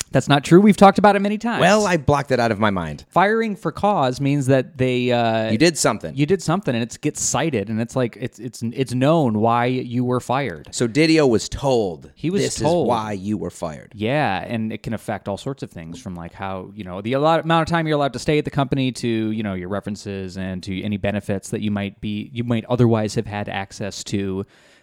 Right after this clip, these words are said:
Speaker 1: Uh, it's very, very rare. So here's, here's my goal for this conversation as we talk about Dan Didio.
Speaker 2: Yes.
Speaker 1: I want to pretend that there's someone here listening with us, 'cause there is, in a way,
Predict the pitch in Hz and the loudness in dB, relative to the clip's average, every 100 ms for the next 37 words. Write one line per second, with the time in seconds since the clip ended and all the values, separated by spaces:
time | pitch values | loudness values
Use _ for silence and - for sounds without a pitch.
0 | - 95 95 151 131 202 269 247 226 180 | -10 -8 -6 -6 2 4 6 8 8 6
1 | 139 82 - _ _ _ - 208 170 233 | 4 0 -8 _ _ _ 2 2 2 0
2 | 247 - - 180 214 180 123 98 - 117 | -4 -8 -6 -2 0 0 2 0 0 -2
3 | 104 123 113 107 92 101 98 104 123 117 | 0 -2 -2 -4 -6 -6 -4 -2 -2 0
4 | 107 104 101 92 85 73 95 85 - - | -2 -2 -4 -6 -8 -10 -8 -10 -12 -10
5 | 123 165 220 208 - _ _ _ - 156 | 0 2 2 0 -4 _ _ _ -6 -4
6 | 156 156 127 92 87 90 - _ _ _ | -4 -2 -2 -4 -8 -14 -18 _ _ _
7 | _ 117 123 117 - 135 127 - 175 185 | _ -2 2 2 -2 -4 -4 -4 -4 -2
8 | 151 147 127 123 120 131 - 120 95 90 | -2 0 0 0 0 0 2 -2 -2 -6
9 | 82 82 - - - - 139 196 233 143 | -8 -10 -12 -16 -16 -8 0 4 6 6
10 | 80 82 - - 110 98 104 82 - - | 4 -8 -14 -8 -4 -2 -2 -4 -12 -20